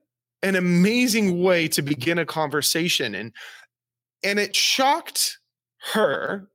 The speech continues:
And you can see in her response, she said, "Why are you even talking to me? <laughs> You know, w-, why are you even talking to me? And you're asking, this is crazy that you're even speaking to me."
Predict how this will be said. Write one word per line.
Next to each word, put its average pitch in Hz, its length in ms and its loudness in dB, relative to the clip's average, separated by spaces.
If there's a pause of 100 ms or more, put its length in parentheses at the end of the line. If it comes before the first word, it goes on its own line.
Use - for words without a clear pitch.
(580)
And 190 140 0
you 220 80 2
can 214 140 0
see 262 240 2
in 226 80 2
her 220 100 2
response, 196 560 0
she - 180 0
said, 160 200 0
"Why 160 180 0
are 220 100 2
you 214 220 0
even 147 240 0
talking 185 600 0
to 143 120 -4
me? 107 420 -8
<laughs> - 60 -20 (500)
You 202 120 0
know, 233 220 2 (300)
w-, 175 460 2
why 226 240 4
are 294 60 2
you 226 200 2
even 180 140 2
talking 208 440 0
to 175 100 -6
me? 165 320 0
And 180 180 0
you're 180 160 0
asking, 196 480 -2 (720)
this 233 180 2
is 233 140 0
crazy 208 720 -2 (320)
that 180 140 0
you're 202 160 0
even 190 260 2
speaking 196 640 -2
to 151 100 -4
me." 127 280 -4